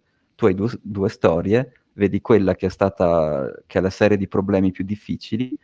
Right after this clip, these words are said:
e quella è sicuramente quella provata tra le due. In proof of stake tu hai due storie, con una una serie di firme, l'altra un'altra serie di firme. Se tu non sai chi, di chi sono quelle firme, perché chiavi pubbliche e private te ne generi finché vuoi, non è,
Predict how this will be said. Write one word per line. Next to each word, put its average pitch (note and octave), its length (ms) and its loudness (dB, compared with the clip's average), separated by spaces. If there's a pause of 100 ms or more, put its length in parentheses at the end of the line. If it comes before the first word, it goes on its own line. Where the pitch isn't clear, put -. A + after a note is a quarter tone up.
(180)
e G3 100 0
quella G2 260 2
è A2 40 4
sicuramente F#2 540 0
quella F2 220 -2
provata E2+ 480 -2
tra - 140 -6
le D#2+ 100 -4
due. F2+ 300 -6 (440)
In B2+ 140 0
proof E3 220 4
of C3 100 2
stake - 280 0
tu - 100 2
hai A2+ 80 2
due G2 140 2
storie, G2+ 460 4
con A2 120 4
una D#3+ 160 4
una G#2+ 160 2
serie G2 260 0
di F#2 100 -2
firme, E2+ 500 -2 (240)
l'altra A#2+ 360 2
un'altra A2 280 -2
serie F2 240 -2
di F2 100 -4
firme. F2 480 -4 (680)
Se - 140 -6
tu C3+ 140 0
non A2+ 180 4
sai A2 280 4
chi, G#2+ 280 -2
di - 300 -10
chi - 120 -10
sono - 300 -4
quelle A2 240 2
firme, G#2+ 360 -2
perché F#2 480 -4
chiavi F#2+ 240 -2
pubbliche G2+ 400 -2
e - 40 -6
private F#2+ 800 0
te - 120 -2
ne F2+ 120 0
generi F2+ 360 0
finché F#2+ 300 -8
vuoi, F2+ 240 0
non F#2 120 0
è, F2+ 60 0